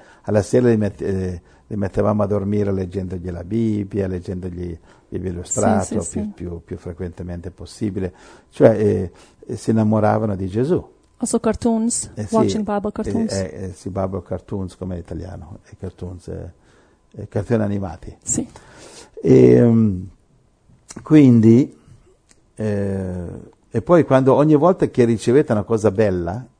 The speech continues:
Speaker 1: che la Bibbia dice tutte le cose belle vengono da Dio, dite che questa è da parte di Dio. Una torta, Gesù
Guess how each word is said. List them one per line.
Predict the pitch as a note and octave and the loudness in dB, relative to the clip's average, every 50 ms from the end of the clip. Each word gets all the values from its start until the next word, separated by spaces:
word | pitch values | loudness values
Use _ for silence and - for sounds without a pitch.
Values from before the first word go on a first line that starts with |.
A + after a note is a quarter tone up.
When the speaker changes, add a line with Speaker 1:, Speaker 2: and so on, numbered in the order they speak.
| _ - | _ -20
Speaker 1:
che | - - F#2 E2+ | -12 -10 -10 -10
la | - E2+ | -10 -10
Bibbia | F2 F#2+ E2+ F2 E2+ | -10 -10 -8 -10 -10
dice | E2 F2+ F2 - - | -10 -12 -14 -14 -18
tutte | - - F#2+ - - | -18 -20 -20 -20 -18
le | F#2+ | -16
cose | - F2 E2 - E2 | -16 -16 -16 -16 -14
belle | E2+ F2 E2+ E2 D#2+ | -10 -8 -8 -8 -8
vengono | E2 E2 E2 E2 D#2+ | -10 -12 -12 -10 -8
da | E2+ F#2+ | -6 -6
Dio, | G2+ G#2 G2+ F#2 F#2+ A2 - | -4 -4 -4 -4 -4 -4 -6
dite | - G#3+ A3 - G2 | -6 -8 -8 -8 -8
che | - - G#2 | -8 -6 -6
questa | D#3+ F3 - - - E2+ | -6 -6 -8 -6 -8 -10
è | |
da | - | -8
parte | - F2+ F2+ - A2+ | -6 -8 -8 -8 -8
di | A#2 D3+ - | -8 -8 -8
Dio. | F3 - - - - - - _ _ _ _ _ _ _ | -8 -10 -10 -12 -14 -18 -20 _ _ _ _ _ _ _
Una | - B2 B2 C#3+ C#3+ | -4 0 2 2 4
torta, | - C#3+ A#2+ G2+ - - G#2 F#2+ | 6 6 4 4 2 -2 -6 -4
Gesù | F2 G#2+ G#2 F#2 G2+ C3+ | -2 -2 -2 -2 -2 -6